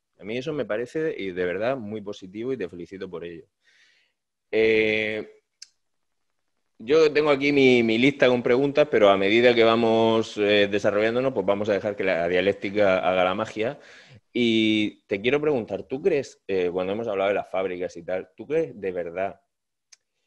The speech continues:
hasta qué punto, eh, esta, estas ideologías, porque tienen distintas expresiones, ¿no? Ahora hablaremos de ellas, que tú las tratas muy bien en el libro, ¿hasta qué punto, eh, tienen incidencia en las fábricas? ¿Hasta qué punto los trabajadores hablan de esto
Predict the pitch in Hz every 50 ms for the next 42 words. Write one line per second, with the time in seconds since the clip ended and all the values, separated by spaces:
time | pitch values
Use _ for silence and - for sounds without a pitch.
0 | _ _ _ - - _ - 98 95 113 123 135 151 160 160 156 156 - 127 127
1 | 123 113 - - _ - 87 98 98 98 98 95 95 92 90 - - 101 - -
2 | 127 117 110 104 - 95 - - - 120 - - 98 90 92 90 87 85 80 -
3 | - 117 127 123 - - 101 - - 90 85 107 113 127 131 117 98 - - 107
4 | 107 123 113 - 95 _ - - - - 101 101 98 90 80 78 78 82 87 -
5 | - 90 92 92 92 92 92 90 90 90 90 87 87 85 85 92 92 92 87 85
6 | 87 98 101 101 107 101 - 87 87 95 95 95 90 - 95 95 92 92 92 92
7 | 90 90 92 92 92 92 90 90 87 92 104 104 101 107 123 - _ _ _ _
8 | - _ - - 101 - - 104 110 127 135 143 151 151 156 151 - 160 170 170
9 | 170 - _ _ _ _ _ _ - 98 101 101 101 98 98 98 - 117 123 147
10 | 151 156 151 139 135 120 - - - 98 92 101 120 151 165 - - - - 85
11 | 85 87 85 80 - - 104 98 92 87 90 82 87 85 - 90 - 95 101 110
12 | 117 131 139 143 139 - 160 160 156 147 - 98 104 104 101 - - 92 90 87
13 | - 87 92 104 120 135 143 - - 107 107 120 127 120 107 101 110 - _ _
14 | - 151 151 - _ _